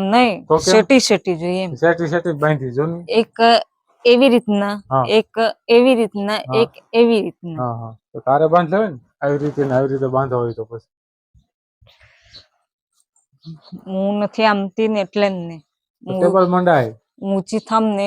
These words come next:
Speaker 1: પછી હું બાંધી દેવા.
Speaker 2: હા, તો ઊંચી બહુ થાય ને હજી. કેટલી ઊંચી થવાની છે?
Speaker 1: ઉમ, આ ધાબા જેટલી.
Speaker 2: ધાબા જેટલી ઊંચી થાવ તારે.
Speaker 1: હા.
Speaker 2: હાલ, ખુરશી માં ઊંચી થઈ જા.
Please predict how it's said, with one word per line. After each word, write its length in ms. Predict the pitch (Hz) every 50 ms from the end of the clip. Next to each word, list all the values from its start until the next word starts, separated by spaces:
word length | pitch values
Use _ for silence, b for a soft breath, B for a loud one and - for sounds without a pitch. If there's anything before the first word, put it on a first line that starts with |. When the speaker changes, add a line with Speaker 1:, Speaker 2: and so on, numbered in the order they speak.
| 202 196
Speaker 1:
પછી 400 | - - 190 - - - 202 196
હું 160 | 190 185 170
બાંધી 300 | 160 180 175 165 151 170
દેવા. 320 | 147 160 165 - 123 120 117
Speaker 2:
હા, 160 | 117 117 117
તો 120 | - 123
ઊંચી 260 | 123 127 123 - -
બહુ 200 | 139 139 143 143
થાય 160 | 139 151 170 196
ને 120 | 175 135
હજી. 180 | 107 107 104 - - _ _ _ _ _ _
કેટલી 300 | _ - - 202 202 175
ઊંચી 220 | 147 139 127 113 110
થવાની 300 | - 117 113 110 110 -
છે? 100 | 117 117 _ _ _ _ _ _ _ _ _ _ _ _ _
Speaker 1:
ઉમ, 960 | 294 277 190 190 190 190 190 190 190 190 196 196 190 190 185 185 190 190 - _ _ _ _ _ _ _
આ 680 | 180 180 180 180 175 170 170 170 170 170 170 170 170 170 165
ધાબા 360 | - 214 214 185 160 202 190
જેટલી. 400 | 185 - 165 - _ - 131 139 _ _ _ _ _ _ _ _ -
Speaker 2:
ધાબા 240 | 127 131 143 147
જેટલી 220 | 135 147 143 139 139
ઊંચી 240 | 135 143 139 151 139
થાવ 180 | 131 120 117
તારે. 260 | 110 113 107 110 110 113 113 110
Speaker 1:
હા. 220 | 180 175 170 170 165 160 _ _ _ _ _ _ _ _ _ _ _ _ _ _
Speaker 2:
હાલ, 160 | 131 131 123 117
ખુરશી 360 | - - 147 135 - - 156
માં 140 | 151 143 120 -
ઊંચી 260 | - 135 127 - 135
થઈ 160 | - 156 147
જા. 140 | 120 107